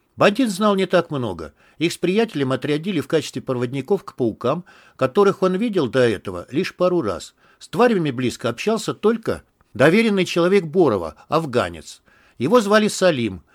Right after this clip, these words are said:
Авторитет на подхвате у Борова, а довольно опытный в прошлом боевик, воевавший от Приднестровья до Чечни, но не поделивший что-то с тамошними арабами и сваливший сначала в Украину,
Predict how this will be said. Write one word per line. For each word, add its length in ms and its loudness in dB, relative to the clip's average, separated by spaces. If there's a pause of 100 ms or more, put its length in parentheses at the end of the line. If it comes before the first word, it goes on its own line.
(260)
Авторитет 600 0
на 100 -4
подхвате 520 0
у 80 0
Борова, 400 0
а 120 -4
довольно 380 0
опытный 480 -2
в 80 -8
прошлом 420 -4
боевик, 520 -4 (260)
воевавший 640 2
от 80 -6
Приднестровья 720 -2
до 120 -2
Чечни, 540 -6 (300)
но 240 2
не 160 -2
поделивший 600 -2
что-то 320 -6
с 80 -12
тамошними 540 -2
арабами 460 0
и 60 -8
сваливший 500 -2
сначала 420 -4
в 80 -4
Украину, 560 -4